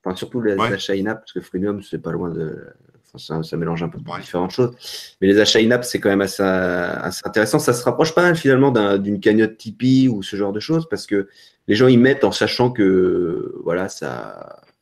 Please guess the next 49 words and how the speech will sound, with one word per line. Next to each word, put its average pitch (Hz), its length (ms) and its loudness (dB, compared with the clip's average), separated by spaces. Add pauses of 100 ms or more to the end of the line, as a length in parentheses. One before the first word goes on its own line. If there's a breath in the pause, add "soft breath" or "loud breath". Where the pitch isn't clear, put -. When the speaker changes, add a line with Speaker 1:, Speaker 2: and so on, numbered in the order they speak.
(240)
Speaker 1:
c'est - 180 -14
surtout 87 300 -12
pour - 180 -16
financer 90 420 -8
ou 98 100 -6
pour 82 220 -6
aider. 113 340 -2 (480 loud breath)
Et 95 140 4
derrière, 98 340 4
ils 110 140 2
ont 113 60 2
des 101 100 2
petits - 260 -6
bonus, 117 540 4
euh, 95 240 4
plus 113 400 -4
ou 110 60 0
moins, 110 440 -2
euh, 85 320 -8 (160)
utiles. 117 400 -2
Alors, 87 360 0
ça, 117 100 -6
c'est 101 140 -10
toujours - 180 -4
pareil. 117 280 4
C'est - 120 -10
que 95 420 4
on 98 60 -2
voit 110 140 2
ça - 140 -4
s-, - 220 -12
surtout - 320 -8
sur 117 160 -2
les 101 80 2
jeux 101 140 -2
vidéo. 107 460 0 (720 loud breath)
Euh, 82 840 0
et, 98 320 4
euh, 82 760 4
il 85 60 0
y 92 60 2
a 92 60 4
la, 87 300 4
il 87 100 2
y 92 60 2
a 90 40 4
la 92 60 2
tendance, 117 480 0
euh, 87 500 -2